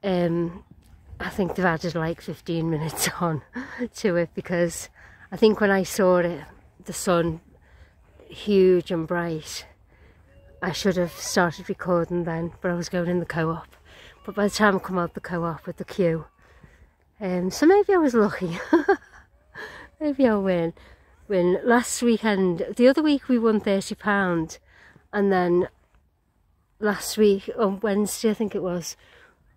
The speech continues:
Um, we won, I, I do three lines, so we won, like, two lucky dip, free lucky dips for tonight, and I've done my usual, um, numbers as well for tonight.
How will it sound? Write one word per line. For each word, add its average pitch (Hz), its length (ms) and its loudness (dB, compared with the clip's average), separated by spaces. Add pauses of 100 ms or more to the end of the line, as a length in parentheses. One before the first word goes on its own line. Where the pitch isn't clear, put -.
(160)
Um, 185 540 2 (380)
we 202 160 0
won, 185 340 2 (500)
I, 196 240 2
I 196 100 2
do 196 140 0
three 190 260 2
lines, 180 460 0
so - 160 2
we 190 140 2
won, 180 240 0
like, 170 240 -2
two 190 240 -2
lucky 170 280 -6
dip, 196 260 -4
free 185 280 0
lucky 175 260 -2
dips - 520 -8 (880)
for - 160 -4
tonight, 180 680 -2 (180)
and 180 160 -2
I've 165 120 -4
done 190 140 2
my 185 80 4
usual, 175 580 -2 (640)
um, 180 340 0
numbers 170 380 -2
as 170 140 -8
well 175 220 -2
for - 140 -12
tonight. 180 600 -4